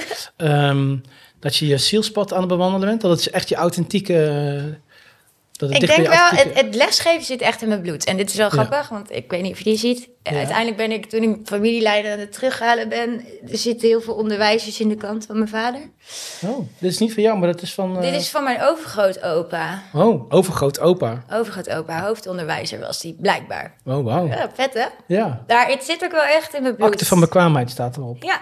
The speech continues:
Speaker 2: Hoofdonderwijzer.
Speaker 1: Ja.
Speaker 2: En dan een heel mooi oud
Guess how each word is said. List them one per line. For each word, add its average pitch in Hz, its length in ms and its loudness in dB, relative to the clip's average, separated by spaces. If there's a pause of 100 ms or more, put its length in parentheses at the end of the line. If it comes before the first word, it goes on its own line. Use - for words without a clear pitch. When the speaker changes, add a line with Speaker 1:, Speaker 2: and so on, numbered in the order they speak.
(120)
Speaker 2:
Hoofdonderwijzer. 147 960 -2 (120)
Speaker 1:
Ja. 294 280 0 (120)
Speaker 2:
En 143 140 -6
dan 139 100 -2
een 135 140 2
heel 143 220 2
mooi 139 280 -2
oud 143 440 -6